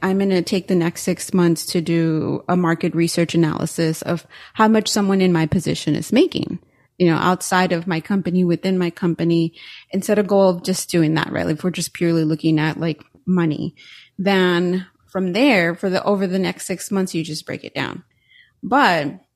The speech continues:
let's say that you're like, "Well, I don't know what my goal is," right? Like, five years from now, I don't know what I <laughs> wanna do. Most people don't have a five-year plan for their careers, which is completely okay.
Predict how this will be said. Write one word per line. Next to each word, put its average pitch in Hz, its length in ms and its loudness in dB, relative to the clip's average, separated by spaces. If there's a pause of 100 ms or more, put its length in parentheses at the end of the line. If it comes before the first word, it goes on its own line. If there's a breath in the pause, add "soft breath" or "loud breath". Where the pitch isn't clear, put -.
(760)
let's 220 200 2
say 285 120 6
that 233 100 6
you're 208 180 2
like, 202 200 0
"Well, 190 100 0
I 202 140 4
don't 247 200 2
know 208 220 0
what 175 300 0
my 160 180 -4
goal 160 320 -4
is," 147 340 -8
right? 185 220 -2
Like, 185 220 -4
five 214 260 2
years 240 180 4
from 247 120 2
now, 220 120 2
I 202 80 0
don't 202 180 0
know 170 120 0
what 185 160 0
I 160 220 -2
<laughs> - 120 -8
wanna 214 340 -6
do. 175 280 -2
Most 165 220 -4
people 269 220 4
don't 214 180 2
have 185 280 0
a 170 100 -4
five-year 165 420 0
plan 156 280 -2
for 175 120 -4
their 156 120 -2
careers, 151 520 -6
which 220 160 0
is 247 100 0
completely 285 560 2
okay. 220 460 -2